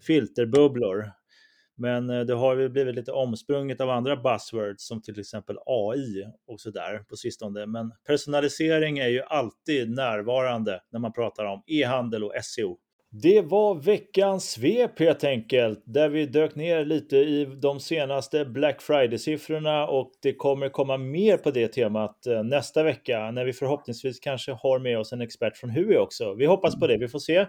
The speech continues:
Då ska vi dyka lite mer i, eh, statistiken från den här shoppinghögtiden.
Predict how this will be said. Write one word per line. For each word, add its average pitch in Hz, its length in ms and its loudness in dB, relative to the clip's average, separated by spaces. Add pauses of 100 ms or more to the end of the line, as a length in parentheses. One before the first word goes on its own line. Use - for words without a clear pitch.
(520)
Då 123 80 -6
ska 131 140 -4
vi 127 80 -2
dyka 123 400 0
lite 127 280 -4
mer 147 280 2
i, 113 360 -2
eh, 110 200 2 (280)
statistiken 135 800 0
från 117 400 2
den 123 120 0
här 107 240 0
shoppinghögtiden. 123 1500 2